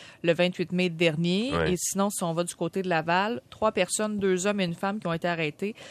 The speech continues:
Speaker 1: et formellement accusés. Euh, ça, c'est après une fusillade qui avait fait deux blessés, euh, dans le stationnement de l'Aztec Super Lounge, euh, au mois de juillet. C'était survenu le dix juillet. Donc, on commence à avoir des arrestations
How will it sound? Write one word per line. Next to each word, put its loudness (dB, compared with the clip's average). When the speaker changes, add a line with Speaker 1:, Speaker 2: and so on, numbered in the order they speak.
Speaker 1:
et -2
formellement 2
accusés. -2
Euh, -2
ça, -2
c'est 0
après 0
une 0
fusillade 0
qui -2
avait 2
fait -2
deux 4
blessés, -2
euh, -2
dans 0
le 0
stationnement -2
de -2
l'Aztec 0
Super 0
Lounge, 0
euh, 0
au -4
mois 0
de -2
juillet. -2
C'était -8
survenu -4
le 0
dix -2
juillet. -6
Donc, -6
on -6
commence 0
à 2
avoir 0
des -4
arrestations -2